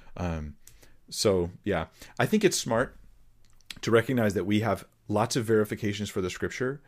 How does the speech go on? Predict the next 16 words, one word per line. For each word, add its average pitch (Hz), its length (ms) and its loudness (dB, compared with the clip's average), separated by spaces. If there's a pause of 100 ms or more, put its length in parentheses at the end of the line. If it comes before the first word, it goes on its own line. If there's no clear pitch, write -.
(420)
but 123 160 0
to - 80 -4
not 113 380 -2
to 151 100 -6
think 117 340 -2
that 92 120 0
we 101 100 -2
have 101 180 -4
to 101 80 -4
verify 90 640 -2
every 104 320 -2
single 95 340 -4
thing 92 240 -6
the 82 80 -6
Scripture - 340 -6
teaches. - 540 -10